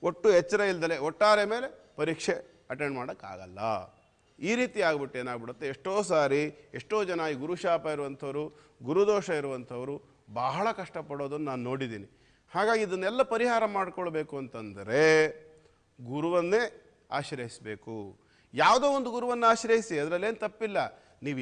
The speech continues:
ಯಾವುದೇ ಗುರುವನ್ನು ಆರಾಧನೆ ಮಾಡಿದ್ರೂ ಸಹ ಅದರಿಂದ ನಿಮಗೆ ಒಳ್ಳೆಯ ಫಲ ಖಂಡಿತವಾಗಿ ದೊರಕುತ್ತೆ. ನಿಮ್ಮ ನಿಮ್ಮ ಕುಲಗುರುಗಳನ್ನು ಧ್ಯಾನ ಮಾಡಿ. ಅದು ಸಾಧ್ಯ ಇಲ್ಲ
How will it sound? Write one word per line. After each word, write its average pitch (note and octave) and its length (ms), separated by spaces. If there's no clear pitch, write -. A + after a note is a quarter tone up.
ಯಾವುದೇ G3+ 340
ಗುರುವನ್ನು A3 400
ಆರಾಧನೆ D#3+ 400
ಮಾಡಿದ್ರೂ B2 320
ಸಹ C3 120
ಅದರಿಂದ F#3+ 300
ನಿಮಗೆ D3+ 240
ಒಳ್ಳೆಯ D#3 240
ಫಲ D3 120
ಖಂಡಿತವಾಗಿ F3+ 560
ದೊರಕುತ್ತೆ. C#3+ 440
ನಿಮ್ಮ A#3+ 240
ನಿಮ್ಮ A#3+ 140
ಕುಲಗುರುಗಳನ್ನು A#3+ 640
ಧ್ಯಾನ A3 160
ಮಾಡಿ. F#3 220
ಅದು D#3+ 120
ಸಾಧ್ಯ G#3 380
ಇಲ್ಲ A3+ 100